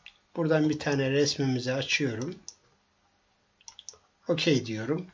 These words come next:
Her zaman olduğu gibi background'da faremizin sol tuşuyla çift tıkladıktan sonra burayı katman haline getiriyoruz. Arka planı katman yapıyoruz. Şimdi burada resmimizde, e, bu bayanın yüzünde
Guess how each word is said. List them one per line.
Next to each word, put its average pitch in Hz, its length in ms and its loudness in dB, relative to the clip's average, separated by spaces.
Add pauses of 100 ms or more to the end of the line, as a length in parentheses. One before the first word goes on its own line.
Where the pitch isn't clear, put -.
(160)
Her 202 200 4
zaman 165 320 8
olduğu 143 300 4
gibi 131 360 0
background'da 151 840 2
faremizin 139 600 0
sol 135 320 -2
tuşuyla 120 480 -6
çift - 260 -2
tıkladıktan 131 680 -2
sonra 120 540 -4 (1300)
burayı 151 400 4
katman 160 400 4
haline 123 460 0
getiriyoruz. 131 760 -2
Arka 127 300 -6
planı 135 420 -4
katman 139 380 -2
yapıyoruz. 104 520 -8
Şimdi 156 540 -2 (320)
burada 185 240 2
resmimizde, 180 840 4 (1400)
e, 160 240 -2 (120)
bu 185 100 -8
bayanın 170 480 8
yüzünde 165 680 6